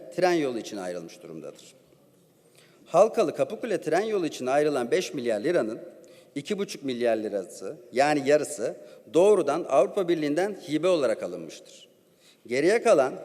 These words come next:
bir milyar dört yüz seksen iki milyon liralık yatırım bütçesi, ki bu da devede kulak kalır, özetle Edirne'nin ödediği verginin yüzde onuna tekabül ediyor.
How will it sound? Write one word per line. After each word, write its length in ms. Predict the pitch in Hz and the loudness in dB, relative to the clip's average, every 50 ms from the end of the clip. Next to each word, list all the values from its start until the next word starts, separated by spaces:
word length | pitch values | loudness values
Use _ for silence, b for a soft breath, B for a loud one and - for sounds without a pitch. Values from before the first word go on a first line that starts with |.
| B B B B - 120 | B B B B -6 -2
bir 140 | 165 214 240 | -2 0 0
milyar 380 | 220 214 180 160 143 123 120 | -2 0 2 4 4 4 4
dört 220 | 151 170 190 - - | 4 4 4 2 -2
yüz 100 | 180 - | -8 -4
seksen 320 | - 135 120 - 160 160 | -4 -4 -4 -2 -2 -2
iki 160 | 170 170 247 | -2 -2 -4
milyon 320 | 254 247 220 202 180 151 131 | -6 -4 -2 -2 -2 -2 0
liralık 300 | 123 117 110 104 98 - | 0 0 0 0 -2 -6
yatırım 360 | 107 104 - 147 147 147 135 | -8 -6 -6 -6 -6 -6 -6
bütçesi, 500 | 113 - - - 107 104 - 170 202 277 - - b b b b b b b b b b | -8 -10 -10 -10 -10 -10 -8 -8 -8 -10 -10 -20 b b b b b b b b b b
ki 160 | - - 160 | -6 -4 0
bu 120 | 156 170 165 | 0 4 6
da 360 | 170 156 160 156 - - - 147 | 6 6 6 4 0 -6 0 2
devede 280 | 143 147 151 147 156 | 4 4 6 4 4
kulak 380 | 151 - 147 139 156 160 - - | 2 0 2 2 2 2 2 0
kalır, 260 | 113 104 120 190 - - - - - - - - _ b b b b b b b _ - - | -4 -2 -2 -4 -8 -10 -20 -20 -20 -20 -20 -20 _ b b b b b b b _ 0 2
özetle 440 | 156 175 180 190 165 - 151 147 | 2 4 4 4 2 4 2 2
Edirne'nin 480 | 151 156 180 175 147 123 113 113 117 - | 2 4 2 2 2 2 0 -2 2 2
ödediği 400 | 160 165 156 131 113 113 107 110 | 4 4 4 2 0 0 -2 2
verginin 480 | 143 160 160 147 131 131 151 185 196 - - - - 175 | 4 4 4 2 0 -2 -2 -2 -4 -4 -14 -18 -16 -8
yüzde 360 | 127 151 156 147 170 208 180 | -6 -6 -6 -2 -2 -2 -2
onuna 400 | 170 147 135 127 135 147 175 170 | -2 -2 -2 -2 0 0 0 0
tekabül 480 | 175 147 117 - 104 92 87 82 82 | 0 -2 -6 -4 -2 -4 -4 -4 -6
ediyor. 280 | 80 73 - 69 - - | -12 -12 -12 -12 -14 -14